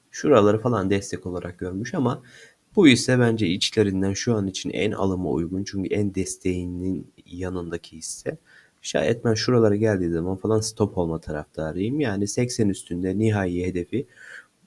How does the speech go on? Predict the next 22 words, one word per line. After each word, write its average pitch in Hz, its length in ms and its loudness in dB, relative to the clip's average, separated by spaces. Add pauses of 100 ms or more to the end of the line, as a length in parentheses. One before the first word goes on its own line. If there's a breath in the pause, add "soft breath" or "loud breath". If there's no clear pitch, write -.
(260)
ıı, 78 560 -6 (640)
seksen 104 400 0
iki 98 160 0
seksen - 440 -2 (100)
ana 95 240 0
direnci. 90 500 -2 (420 soft breath)
Bunun 120 120 4
üstüne 104 280 0
geçtiği 110 420 2
zaman 92 440 -2
da 147 200 -4
burada 110 300 2
da 131 60 4
şöyle 107 400 6
bir 90 40 -6
görüntüsü 95 600 -2
var 95 320 0
bu 90 240 -2
şirketin. - 720 -6 (1300 soft breath)
Hemen 90 320 -2
şuradan 87 540 -4
yapayım. 80 720 -4